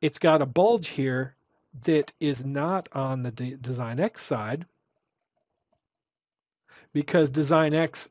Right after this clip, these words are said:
it fits to the scan data as well as the boundary. So that is the difference there. Um, it just depends on what you're trying to do,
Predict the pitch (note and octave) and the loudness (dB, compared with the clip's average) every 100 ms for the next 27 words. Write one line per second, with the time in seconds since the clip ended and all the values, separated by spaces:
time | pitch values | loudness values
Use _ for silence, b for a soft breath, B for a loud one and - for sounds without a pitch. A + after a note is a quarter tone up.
0 | - D3+ - - - F3 - - - - | -4 -4 -6 -6 0 0 -2 -14 -12 -10
1 | - F#3+ F#3+ D3+ C3+ C3 _ _ _ _ | -4 0 2 2 0 -4 _ _ _ _
2 | _ _ _ _ _ _ C3+ D3 - - | _ _ _ _ _ _ -4 -4 -4 -4
3 | D3+ D#3 E3+ D#3 C#3 C3 B2 B2+ C#3+ D3 | 0 2 4 4 4 2 -2 0 4 6
4 | D3 C3+ C3 A#2+ F#2+ F#2 F#2 F2 - - | 4 2 -2 -4 -8 -10 -16 -18 -10 -4
5 | C#3 C#3 C3 B2+ A2+ B2 A#2+ A#2+ A#2 - | 0 0 0 -4 -8 -8 -10 -12 -14 -12
6 | G#2 G2 - b b b b b B2+ A#2+ | -12 -12 -16 b b b b b -6 -6
7 | A#2 A#2+ _ _ _ _ F#3 A3+ A#3+ A#3 | -8 -10 _ _ _ _ -4 -2 0 2
8 | A3+ G#3 G3+ F#3+ F#3 - F3+ D#3 D3 F#3+ | 4 4 4 4 2 2 0 0 0 -2